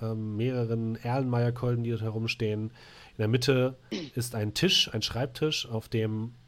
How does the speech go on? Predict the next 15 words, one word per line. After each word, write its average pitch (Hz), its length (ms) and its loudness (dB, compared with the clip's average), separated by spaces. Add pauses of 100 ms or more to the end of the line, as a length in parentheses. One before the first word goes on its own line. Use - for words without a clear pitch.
Manuskriptseiten 151 720 -2
liegen. 180 320 -4 (840)
Links 123 260 2
befindet 120 220 0
sich 117 100 0
ein 110 80 -2
großer 107 260 -4
Ofen, 131 380 0
eine 104 220 -4
Art 104 260 -6 (320)
hölzerne 113 380 2
Werkbank. 127 580 -2 (320)
Rechts 113 600 0
ein, 104 500 -4 (500)
ähm, 98 540 -4